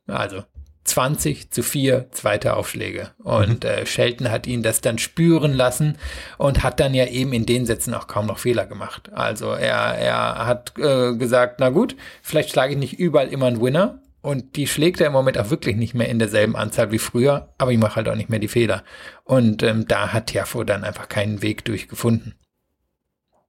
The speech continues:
Speaker 2: Das ist ja dann auch ein Stück weit Evolution, was, ähm, äh, Ben Shelton dann durchmacht. Äh, er ist, er wird älter, er, ähm, kann an-, er kann Situationen anders einschätzen, er schätzt sie anders ein. Dazu kommt dann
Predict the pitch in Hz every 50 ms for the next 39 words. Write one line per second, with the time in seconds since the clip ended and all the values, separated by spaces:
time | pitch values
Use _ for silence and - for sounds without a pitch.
0 | _ _ - 120 113 - 160 - 170 156 131 135 143 143 - 113 117 135 131 120
1 | - - 160 147 - 131 123 123 - 123 110 113 113 113 - - 143 143 131 107
2 | 98 90 92 - - - - 101 95 95 92 92 90 90 90 87 95 - - 95
3 | 101 92 80 98 95 92 - 101 98 95 87 95 90 90 87 92 92 - 95 90
4 | 90 - - 85 - 101 98 98 98 - 82 92 101 95 - - - 95 98 104
5 | 98 92 107 123 123 - - 117 117 123 139 139 143 139 135 131 123 80 90 107
6 | 107 107 104 104 107 - - 90 104 104 104 101 98 101 101 104 107 - - -
7 | - - - - 117 120 127 - - 120 123 127 131 92 67 67 95 - 110 110
8 | 104 110 104 - 113 104 - - 123 120 127 127 131 104 104 113 117 113 - -
9 | 85 117 127 - - 131 - - 113 101 - - 120 120 - - - 123 107 117
10 | 120 120 113 - 107 113 120 123 120 107 98 - - - 123 117 - - 120 110
11 | 107 95 107 107 107